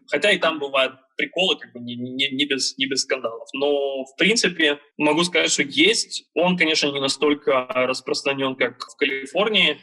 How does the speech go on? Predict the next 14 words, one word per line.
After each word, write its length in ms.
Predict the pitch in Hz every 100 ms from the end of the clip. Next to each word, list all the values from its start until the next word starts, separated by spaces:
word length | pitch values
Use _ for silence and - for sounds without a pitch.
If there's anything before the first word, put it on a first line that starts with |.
| -
хотя 220 | 147 139 147
там 220 | 185 127
тоже 280 | - 170 151
есть, 420 | 131 135 135 -
э, 40 | 123 113 113 113
мерзавцы, 520 | 131 120 143 175 -
которые 520 | 127 - 131 120 117 -
кидают 480 | 127 131 139 120 - _
там 140 | - -
и 40 |
так 160 | - -
далее. 220 | - -
То 80 | -
есть, 240 | - -